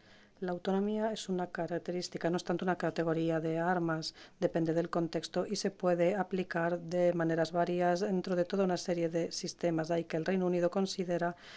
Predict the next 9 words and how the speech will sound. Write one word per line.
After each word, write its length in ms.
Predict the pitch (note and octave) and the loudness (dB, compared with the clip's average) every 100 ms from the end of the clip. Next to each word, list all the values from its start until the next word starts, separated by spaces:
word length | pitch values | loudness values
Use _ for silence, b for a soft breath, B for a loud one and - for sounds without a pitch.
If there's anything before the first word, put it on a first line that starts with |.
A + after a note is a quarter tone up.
| B B | B B
que 100 | - | -4
conviene 280 | G3 F3+ F3 | 0 2 2
establecer 640 | - F3 F3 D#3+ - F3 E3+ | 0 0 0 -2 0 0 0
las 200 | E3 - | -2 -2
características, 1300 | E3 E3 - F3 E3+ E3 - E3+ - E3+ E3+ - | -2 -2 -2 -4 -2 -6 -8 -10 -4 -2 -2 -4
ah, 120 | E3+ D#3+ B B B - | -8 -8 B B B -14
de 200 | G3 E3+ | -10 -8
sistemas 680 | - F3+ - F3+ F3 F3 - b b b - - - | -4 -4 -2 2 2 2 -4 b b b -20 -20 -8
que 300 | - F3+ F3 | -2 0 0